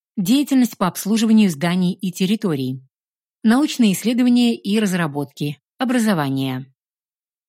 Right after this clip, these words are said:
Деятельность ветеринарная – деятельность туристических агентств и прочих организаций, предоставляющих услуги в сфере туризма, учреждений культуры и искусства, библиотек,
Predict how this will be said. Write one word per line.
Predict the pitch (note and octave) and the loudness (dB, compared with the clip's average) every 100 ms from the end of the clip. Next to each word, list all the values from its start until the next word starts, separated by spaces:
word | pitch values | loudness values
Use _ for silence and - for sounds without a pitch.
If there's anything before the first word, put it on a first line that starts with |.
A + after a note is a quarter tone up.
| - | -8
Деятельность | E3+ G#3 C4 A#3+ B3 A#3 - _ | -2 2 2 2 2 2 -2 _
ветеринарная – | G3 G#3 A#3 A3+ A#3+ F3+ D3+ C#3+ C3+ C#3+ _ _ _ _ _ - | -2 0 0 2 2 0 -2 -4 -6 -10 _ _ _ _ _ -6
деятельность | F3+ G#3 F#3 F#3+ F#3 - - | 0 2 2 0 0 -2 -2
туристических | G#3 F#3+ - F3 F3+ G3 F#3 | -2 -2 -4 -6 -4 -4 -4
агентств | E3 D#3 D#3+ - - | -4 -4 -4 -6 -10
и | - G#3 | -6 -6
прочих | F#3 F3+ F#3+ - | -2 -4 -4 -6
организаций, | E3 E3+ D3 D3 C#3 A#3 B3+ _ - | -4 -2 -4 -6 -6 -6 -6 _ -8
предоставляющих | D4 C4 - G3+ G#3 B3+ - - | -4 -4 -2 -2 -2 -2 -4 -6
услуги | F3+ G#3 A#3+ G#3 | -4 -2 -2 -2
в | |
сфере | - - F3 F3 | -6 -4 -4 -4
туризма, | - A3+ D#3 C#3+ C#3 C3 _ _ - | -2 -2 -2 -6 -8 -10 _ _ -4
учреждений | G3+ G3+ F3+ E3 F3+ F3 | -2 0 0 0 0 0
культуры | E3 F3+ F#3 F3+ | 0 -2 -2 -4
и | F3+ A3+ | -2 -2
искусства, | A3+ - A3 D3 - C#3+ B2+ _ _ - | -4 -4 -6 -6 -8 -10 -10 _ _ -6
библиотек, | F3+ E3+ D#3 D3+ - B3 | -2 0 -2 -4 -4 -6